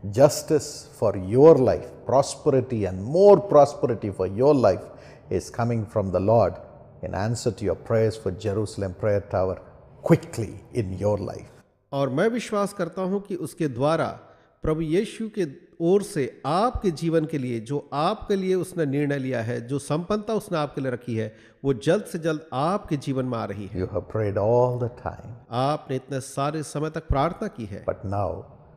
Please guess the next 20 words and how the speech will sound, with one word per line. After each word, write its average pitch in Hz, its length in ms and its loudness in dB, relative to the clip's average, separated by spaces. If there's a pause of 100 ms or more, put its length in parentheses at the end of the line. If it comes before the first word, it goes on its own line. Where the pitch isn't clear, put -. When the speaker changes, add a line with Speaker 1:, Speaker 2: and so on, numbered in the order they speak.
(240)
Speaker 1:
God's 110 240 0 (100)
blessing 98 360 -4
is - 140 -14
going 92 120 -4
to 90 180 -8
come 101 120 -4 (120)
to 92 100 -6
you 92 140 -6 (240)
on 104 320 0 (120)
time. - 360 -14 (220)
Speaker 2:
लेकिन 117 220 -4
अब 170 220 -2
परमेश्वर 156 500 -2
की 151 140 -4
आशीषें 185 540 -2 (500)
आपके 170 440 -2
लिए 120 500 -6
बिल्कुल 147 380 -2
समय 160 500 -2
पर 135 280 -4